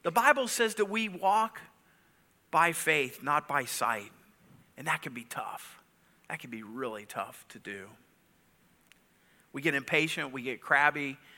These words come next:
when our prayers don't get answered. It's difficult to wait. <laughs> It's difficult to be in that waiting of what we want.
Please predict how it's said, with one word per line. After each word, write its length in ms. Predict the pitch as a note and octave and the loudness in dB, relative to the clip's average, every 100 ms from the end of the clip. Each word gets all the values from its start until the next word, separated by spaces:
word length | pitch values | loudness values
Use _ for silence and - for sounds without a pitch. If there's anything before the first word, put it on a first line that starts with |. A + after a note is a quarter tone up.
| - - | -20 -8
when 160 | C3+ | -4
our 160 | C3 B2 | 0 -2
prayers 400 | - D3 D3 C#3 | 2 4 4 0
don't 180 | D3+ C#3 | -6 -4
get 200 | C#3 C3 | -2 0
answered. 580 | D3+ D3+ - D3+ C#3+ C3+ - - - - _ | 0 -2 -2 -2 -4 -8 -20 -20 -20 -20 _
It's 240 | C3+ C#3+ | -6 -4
difficult 680 | - F3 F#3 D#3+ D#3 C3+ A#2 | -2 -2 -2 -2 0 0 -2
to 60 | D3 | -8
wait. 460 | B2+ D#3 F3 A2 E2 | 0 2 2 -2 -10
<laughs> 40 | - _ - D#3+ C#3 | -20 _ -16 -14 -16
It's 180 | - - | -16 -12
difficult 600 | - F3+ E3 F3 C#3+ C3 - - - - _ _ _ - | -8 -8 -6 -2 0 -2 -8 -20 -20 -20 _ _ _ -14
to 140 | D3+ | -10
be 320 | C#3+ E3 F3 E3 | -6 -2 0 -2
in 120 | C#3+ | -2
that 280 | C3 C3 C3+ | -4 -4 -4
waiting 440 | C#3+ D#3+ D#3 C#3 | -2 -2 -4 -6
of 240 | C3 B2+ - - | -6 -8 -12 -8
what 200 | D3+ C3+ | -8 -6
we 160 | C3+ A#2+ | -8 -8
want. 500 | C3 D#3+ C3+ - | -6 -4 -6 -8